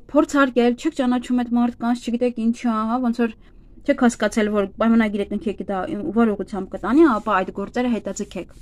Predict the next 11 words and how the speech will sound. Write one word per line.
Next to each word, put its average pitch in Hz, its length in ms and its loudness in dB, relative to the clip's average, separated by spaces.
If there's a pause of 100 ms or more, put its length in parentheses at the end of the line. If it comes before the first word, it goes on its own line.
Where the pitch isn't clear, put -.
(140)
որքան 208 420 -6
հնարավոր 185 460 -6
է, 185 120 -12
մեկ 208 280 -8
այլ 208 120 -2
օր։ 180 180 -12 (580)
Մի 240 240 8
հատ 240 220 4
վերլուծեք 214 560 2
այդ 165 120 -10
ամենը։ 180 280 -8